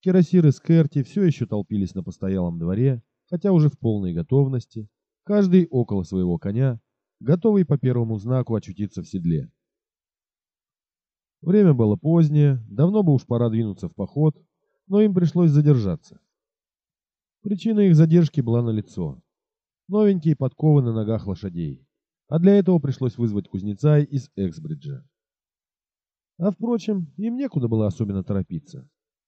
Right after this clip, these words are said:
Идти было недалеко, и не пройдёт и часа, как задание, возложенное на них, будет завершено. В двенадцать они уже все выстроились в ожидании приказа. «По коням!» — раздалась короткая команда,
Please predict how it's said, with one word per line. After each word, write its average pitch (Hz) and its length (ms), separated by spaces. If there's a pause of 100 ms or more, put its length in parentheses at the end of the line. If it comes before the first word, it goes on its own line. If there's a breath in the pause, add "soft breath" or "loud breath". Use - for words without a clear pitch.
(160)
Идти 202 320
было 156 180
недалеко, 110 720 (320)
и 233 140
не 233 80
пройдёт 202 400
и 165 80
часа, 151 560 (100)
как 185 160
задание, 151 500
возложенное 131 600
на 123 80
них, 117 200
будет 113 300
завершено. 104 560 (1400)
В 131 100
двенадцать 185 560
они 139 160
уже 110 220
все 107 180
выстроились 139 640
в 101 60
ожидании 104 420
приказа. 90 560 (920)
«По 110 140
коням!» — 156 560 (360)
раздалась 101 440
короткая 95 440
команда, 131 560